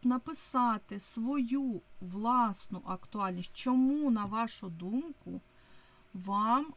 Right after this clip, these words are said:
саме цікаво буде працювати над цим проєктом? Внизу в коментарях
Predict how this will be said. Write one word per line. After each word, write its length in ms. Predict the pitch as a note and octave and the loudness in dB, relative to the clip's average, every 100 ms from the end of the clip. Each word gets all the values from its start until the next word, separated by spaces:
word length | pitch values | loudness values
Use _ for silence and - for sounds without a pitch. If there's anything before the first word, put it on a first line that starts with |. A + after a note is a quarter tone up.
| - | -16
саме 600 | - - A3+ A#3+ B3 A3 F#3+ | -8 -4 4 6 8 6 0
цікаво 840 | - A#3+ - A#3 B3 D#4 C#4 C4+ | -6 -6 -2 2 6 6 4 0
буде 420 | G#3 A#3+ C4+ A3 | -2 0 0 -2
працювати 920 | - A3 G3 - G#3 F#3 G#3+ C4 C4 | -4 -6 -6 -6 -6 0 2 2 2
над 240 | A#3 G#3 - | 0 0 -4
цим 220 | - A3+ | -2 -2
проєктом? 600 | A#3 G#3 F#3 E3+ - F#3+ | -2 -4 -4 -6 -8 -8
Внизу 340 | G3+ A#3+ C4+ G#4 | -2 -2 -2 -4
в 100 | - | -6
коментарях 720 | D4+ C4+ B3+ A#3+ A#3+ F#4+ | 2 4 4 0 -4 -4